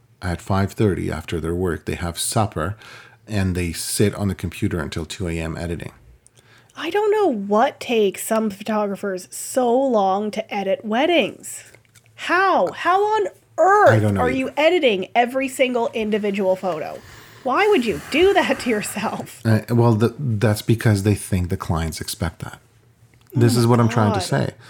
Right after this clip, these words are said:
Speaker 1: The clients expect, the client just wants good photos. All right.
Speaker 2: Yep.
Speaker 1: If it's taking you that long to get good photos, maybe you need to back off a little bit and practice before you start shooting weddings for money. Um,
Speaker 2: Yeah.
Speaker 1: you know, and, and I'm,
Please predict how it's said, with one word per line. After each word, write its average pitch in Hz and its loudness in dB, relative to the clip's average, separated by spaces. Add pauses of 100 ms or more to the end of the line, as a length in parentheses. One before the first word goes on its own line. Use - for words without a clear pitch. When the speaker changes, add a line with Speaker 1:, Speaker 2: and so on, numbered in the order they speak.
(320)
Speaker 1:
The 110 2
clients 156 2
expect, 110 -2
the 104 0
client 110 0
just 87 -4
wants 78 -4
good - -8
photos. - -10 (600)
All - -2
right. 78 0
Speaker 2:
Yep. 190 -4 (120)
Speaker 1:
If 143 6
it's 175 0
taking 127 2
you 139 6
that 95 0
long 98 0
to 101 -6
get 90 -4
good 82 -4
photos, 90 -4 (560)
maybe 131 6
you 135 6
need 110 6
to 110 2
back 90 -2
off 85 -4
a 110 2
little 104 2
bit 90 -2
and 87 -4
practice 85 -6
before 92 -6
you 90 -2
start 82 -6 (420)
shooting 80 -6
weddings 76 -6
for 78 -6
money. 80 -6 (560)
Um, 80 -4
Speaker 2:
Yeah. 214 -4
Speaker 1:
you 165 6
know, 143 4
and, 160 0
and 156 2
I'm, 143 2